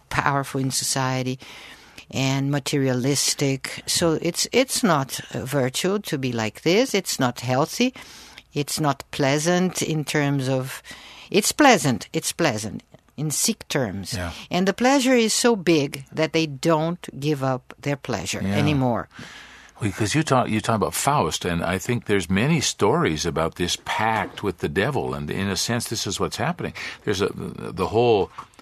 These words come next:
Speaker 2: blues music,
Speaker 1: Mm-hmm.
Speaker 2: the, the crossroads, that the great guitar player makes a pact with devil, the devil. "You make me a great guitar player, and I will,"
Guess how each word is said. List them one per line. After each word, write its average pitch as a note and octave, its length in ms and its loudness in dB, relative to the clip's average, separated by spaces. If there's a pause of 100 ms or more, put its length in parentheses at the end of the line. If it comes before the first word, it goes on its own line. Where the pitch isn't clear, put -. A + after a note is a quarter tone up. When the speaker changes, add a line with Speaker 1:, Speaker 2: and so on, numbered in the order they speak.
Speaker 2:
blues G#2 760 2
music, G2+ 760 -2 (160)
Speaker 1:
Mm-hmm. A#2 800 -8
Speaker 2:
the, D#2+ 340 2
the D#2+ 200 2
crossroads, - 920 2
that D#2+ 400 -6
the F2+ 120 0
great F2 300 2
guitar F2+ 380 2
player F#2 280 0
makes F2 260 -2
a F2+ 40 -2
pact - 580 0
with F#2 220 -4
devil, G#2+ 240 4
the F2 100 2
devil. F2+ 320 2
"You D#2+ 160 0
make F2 240 0
me E2 100 0
a D#2+ 60 2
great F2 280 0
guitar F2 360 2
player, F#2+ 440 2
and E2 160 2
I F2 140 -2
will," F2 340 0